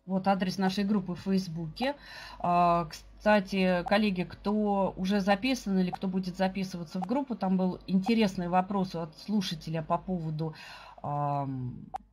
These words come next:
индексирования, а, в Web of Science. Э, очень, очень интересный вопрос, одним из первых он у нас стоит.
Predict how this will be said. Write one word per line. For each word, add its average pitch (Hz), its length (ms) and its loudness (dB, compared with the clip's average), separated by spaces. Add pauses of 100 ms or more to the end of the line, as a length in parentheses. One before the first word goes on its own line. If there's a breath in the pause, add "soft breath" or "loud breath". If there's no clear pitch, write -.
(160)
индексирования, 185 1040 4 (380 loud breath)
а, 135 420 -6 (140)
в 151 520 0
Web 175 180 2
of 160 160 -4
Science. 311 680 2 (240)
Э, 139 260 -8
очень, 190 400 0
очень 190 460 4
интересный 156 500 -4
вопрос, 190 460 -4
одним 160 320 0
из 180 120 -6
первых 147 400 -6
он 147 120 -8
у 147 80 -6
нас 147 160 -8
стоит. 254 360 -4